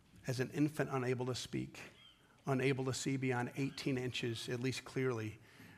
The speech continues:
from your nose, unable to articulate all the things of the, of the universe that you knew. You chose to humble yourself to take on our likeness so that we have an opportunity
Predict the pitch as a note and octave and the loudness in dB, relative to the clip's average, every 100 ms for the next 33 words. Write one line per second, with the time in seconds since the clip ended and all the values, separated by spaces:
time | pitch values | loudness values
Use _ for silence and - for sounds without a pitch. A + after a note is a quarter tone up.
0 | - - - B2 B2 A#2+ A#2+ A2+ A2 - | -20 -8 -2 0 2 2 2 0 -4 -8
1 | - - - _ - - - - _ _ | -12 -14 -20 _ -20 -20 -20 -20 _ _
2 | _ _ - D3 D3 D#3 C#3+ C#3 - B2+ | _ _ 2 6 6 6 4 2 2 2
3 | - - D#3+ - B2+ B2 - - C#3+ D#3+ | 2 -2 -2 0 2 0 0 0 4 6
4 | E3+ E3 D3+ D#3 D3 C3 C#3 B2 B2+ - | 6 4 2 2 2 2 0 0 0 0
5 | C3 C3 C3 C3 C3+ B2+ B2 - C#3+ B2+ | -2 0 2 2 2 2 0 -2 -2 0
6 | A#2+ B2 A2 - - - - - C3+ C#3+ | 2 0 -2 -10 -18 -20 -20 -4 0 2
7 | - C#3 B2+ B2 - C3+ A2+ C3 C3 C#3+ | 4 4 4 2 0 -2 0 -2 0 -2
8 | C#3 - B2 A2 - - - - - - | -2 -2 -2 -4 -6 -16 -20 -20 -20 -20
9 | - A#2 - C3+ B2+ A#2+ A#2+ B2 C3 A#2+ | -10 -6 0 0 2 0 0 2 2 2
10 | A#2 G#2 G2+ - - - - - - B2 | 0 -6 -6 -8 -12 -18 -20 -16 -8 -4
11 | A#2+ A#2 C3 C#3 B2 C3 B2 - - - | -4 0 2 2 2 2 0 -4 -12 -8
12 | C3 C#3 - C3+ A#2 A2 G#2 | -6 -6 -4 -2 -2 -2 -6